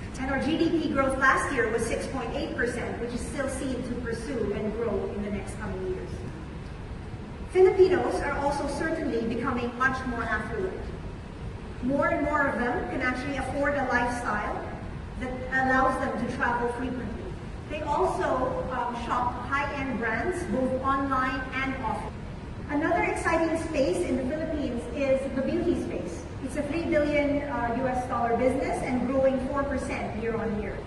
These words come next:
Color cosmetics is growing fastest, uh, and that is twenty percent of that whole segment. And Filipinos are very, very, um, uh, find it very good to try international brands,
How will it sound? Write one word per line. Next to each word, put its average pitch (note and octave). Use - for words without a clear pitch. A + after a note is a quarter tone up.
Color E4
cosmetics -
is -
growing B3
fastest, -
uh, -
and A#3+
that B3+
is -
twenty C4+
percent A#3+
of G#3+
that G#3+
whole G3+
segment. G#3
And D4
Filipinos D#4+
are B3+
very, D4
very, C4
um, G#3+
uh, G#3+
find B3+
it A#3+
very C4+
good C4
to -
try C4
international A#3
brands, G3+